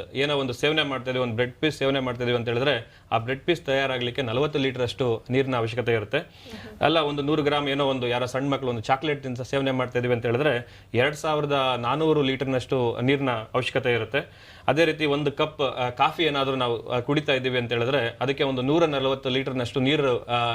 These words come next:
Speaker 1: ಅವಶ್ಯಕತೆ ಇರ್ತದೆ ಒಂದು ಕಪ್ ಕಾಫಿ, ಆ, ಉತ್ಪನ್ನ ಏನಾದ್ರೂ ನಾವು ತಯಾರು ಮಾಡ್ಕೋಬೇಕಾದ್ರೆ.
Speaker 2: ಈಗ ನಾವು ಚಿತ್ರದಲ್ಲಿ ಕಾಣ್ತಾ
Speaker 1: ಆ,
Speaker 2: ಇದ್ದೇವೆ.
Speaker 1: ಚಿತ್ರದಲ್ಲೂ ನೋಡ್ತಾ ಇದ್ದೀವಿ.
Speaker 2: ಪ್ರಮುಖ
Speaker 1: ಆ,
Speaker 2: ಉತ್ಪನ್ನಗಳ ತಯಾರಿಕೆಯಲ್ಲಿ ಬಳಕೆ ಆಗುವಂತಹ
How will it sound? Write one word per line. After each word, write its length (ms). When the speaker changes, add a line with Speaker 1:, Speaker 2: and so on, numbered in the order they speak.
Speaker 1:
ಅವಶ್ಯಕತೆ 400
ಇರ್ತದೆ 240
ಒಂದು 180
ಕಪ್ 500
ಕಾಫಿ, 500
ಆ, 40
ಉತ್ಪನ್ನ 380
ಏನಾದ್ರೂ 240
ನಾವು 160
ತಯಾರು 260
ಮಾಡ್ಕೋಬೇಕಾದ್ರೆ. 840
Speaker 2:
ಈಗ 160
ನಾವು 140
ಚಿತ್ರದಲ್ಲಿ 500
ಕಾಣ್ತಾ 320
Speaker 1:
ಆ, 40
Speaker 2:
ಇದ್ದೇವೆ. 300
Speaker 1:
ಚಿತ್ರದಲ್ಲೂ 420
ನೋಡ್ತಾ 340
ಇದ್ದೀವಿ. 260
Speaker 2:
ಪ್ರಮುಖ 320
Speaker 1:
ಆ, 40
Speaker 2:
ಉತ್ಪನ್ನಗಳ 580
ತಯಾರಿಕೆಯಲ್ಲಿ 640
ಬಳಕೆ 360
ಆಗುವಂತಹ 540